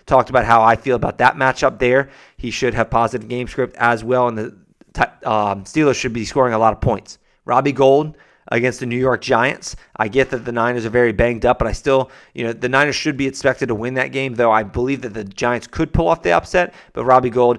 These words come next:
he's been pretty good so far. I think Robbie Gould is a good play this week. Mason Crosby against the New Orleans Saints and Will Lutz against the Green Bay Packers. So both kickers in that game. That should be a high-scoring game on Sunday Night Football. Um, Michael Badgley,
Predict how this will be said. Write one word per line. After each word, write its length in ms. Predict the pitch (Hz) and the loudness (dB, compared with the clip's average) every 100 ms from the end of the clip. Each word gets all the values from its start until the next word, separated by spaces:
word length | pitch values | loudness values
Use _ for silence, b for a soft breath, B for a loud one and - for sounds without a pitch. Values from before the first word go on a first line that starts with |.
| B | B
he's 120 | - 117 | -10 -2
been 240 | 135 123 | 0 0
pretty 240 | - 139 | -2 -2
good 220 | 120 123 - | 0 -2 0
so 100 | 113 | -2
far. 360 | 123 113 110 B B | 0 -2 -4 B B
I 100 | 113 | -4
think 220 | 120 110 | -4 0
Robbie 180 | 113 110 | 0 0
Gould 240 | 120 113 | -2 -4
is 140 | 110 101 | -4 -6
a 100 | 104 | -4
good 240 | 117 107 | -4 -2
play 200 | - 110 | -2 -4
this 180 | 104 - | -4 -4
week. 160 | 113 110 | -6 -2
Mason 260 | 127 135 | -4 -4
Crosby 600 | - 139 131 131 170 170 b b - | 0 4 4 2 -4 -8 b b -8
against 320 | 120 123 - | -4 -4 -4
the 40 | |
New 140 | 120 123 | -4 0
Orleans 240 | 127 117 | 0 -2
Saints 260 | - 135 - | -4 -4 -6
and 160 | 117 | -6
Will 220 | 117 127 120 | -2 -2 2
Lutz 300 | 127 117 - | 2 0 -4
against 240 | 131 - | -8 -8
the 40 | |
Green 140 | 127 120 | -8 -2
Bay 120 | 117 | 2
Packers. 340 | - 117 107 | 2 2 -2
So 100 | - | -8
both 280 | 98 123 120 | -4 -4 -4
kickers 340 | - 127 117 - | -6 -4 -6 -6
in 220 | 127 127 | -8 -2
that 260 | 117 117 | -2 -2
game. 240 | 117 120 120 | -4 -4 -4
That 100 | 107 | -6
should 160 | 127 | -4
be 80 | 123 | -2
a 60 | 110 | 2
high-scoring 400 | 113 113 120 110 | 2 2 -2 -6
game 160 | 113 | -6
on 40 | 107 | -6
Sunday 200 | 117 113 | -8 -8
Night 100 | 131 | -6
Football. 460 | 139 156 151 151 B B B _ | -2 4 4 4 B B B _
Um, 360 | 120 113 110 113 | -2 0 0 0
Michael 300 | 117 131 135 | 2 2 2
Badgley, 540 | 117 123 139 156 165 | 4 4 2 -4 -4